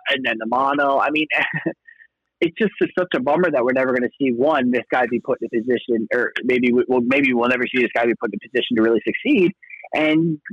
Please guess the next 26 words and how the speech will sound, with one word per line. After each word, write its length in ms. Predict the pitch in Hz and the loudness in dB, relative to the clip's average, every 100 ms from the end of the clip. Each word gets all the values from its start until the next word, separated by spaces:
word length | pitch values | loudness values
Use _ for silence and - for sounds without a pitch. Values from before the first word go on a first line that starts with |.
| - | -6
the 100 | 165 | -2
guy's 240 | 160 185 190 | 0 0 0
all, 100 | 190 | 0
it's 140 | 165 170 | 0 2
just, 140 | 190 - 185 | 0 0 -2
it's 100 | 160 | -2
just 140 | 165 160 | 0 0
such 160 | 180 - | 0 0
a 60 | |
bummer 300 | 147 151 151 | 0 4 4
that 100 | 135 | 4
he's 80 | 120 - | 2 2
hurt. 260 | 139 104 - | 0 0 -2
Like, 100 | 120 | 0
I 60 | 131 | 2
was 120 | 156 - | 0 2
so 80 | 170 | 0
excited 400 | 170 - 147 147 | 0 2 2 4
when 100 | 135 | 2
we 100 | 127 | 2
got 280 | 135 139 123 | 2 2 2
him, 100 | 117 | 0
and 260 | 117 120 120 | 0 0 -2
it's 180 | 123 | -6
just, 140 | - - | -6 -10
it's, 140 | 127 | -12